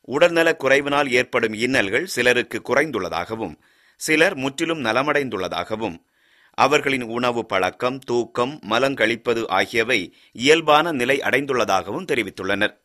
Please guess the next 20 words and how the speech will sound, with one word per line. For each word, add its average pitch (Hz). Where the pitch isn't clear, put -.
இந்த 151
சீஹோங் 175
கலை 127
பயிற்சியை 107
முறையாக 156
செய்வதன் 113
மூலம் 98
உடலில் 120
உள்ள 107
உள்ளார்ந்த 123
முழு 131
ஆற்றலையும் 107
உடல் 123
முழுவதும் 135
பரவ 104
செய்து 90
உடல் 156
நலத்தை 123
மேம்படுத்த 139
முடியும் 104